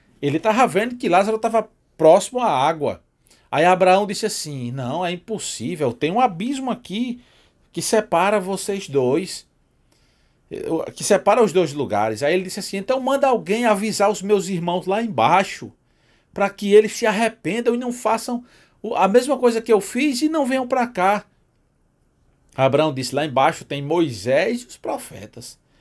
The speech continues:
que eles ouçam eles lá." Ora, se eles não tão ouvindo os vivos, não tão acreditando nos vivos, como é que irão acreditar naqueles que já se foram? Entendeu aí? Não tem esse negócio de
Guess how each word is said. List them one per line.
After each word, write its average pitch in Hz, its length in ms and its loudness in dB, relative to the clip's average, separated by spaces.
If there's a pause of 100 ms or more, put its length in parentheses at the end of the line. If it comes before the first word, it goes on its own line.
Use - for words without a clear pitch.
(280)
que 151 200 0
eles 240 540 4 (120)
ouçam 233 540 6
eles 247 260 2
lá." 214 280 -10 (320)
Ora, 233 200 -2
se 240 160 -2
eles 240 180 0
não 247 140 2
tão 247 320 2 (240)
ouvindo 233 640 4
os 240 280 -2
vivos, 247 640 -6
não 240 200 -4
tão 254 180 0
acreditando 240 680 2
nos 247 220 -2
vivos, 269 260 -6
como 262 260 -6
é 254 60 -2
que 247 140 -8 (180)
irão 220 280 2
acreditar 226 460 0
naqueles 208 320 -2
que 190 100 -12
já 202 120 -4
se 196 140 -12
foram? 185 520 0 (640)
Entendeu 190 460 2
aí? 160 300 -2
Não 196 280 -8
tem 294 140 -2
esse 247 100 -2
negócio 240 400 2
de 226 200 -6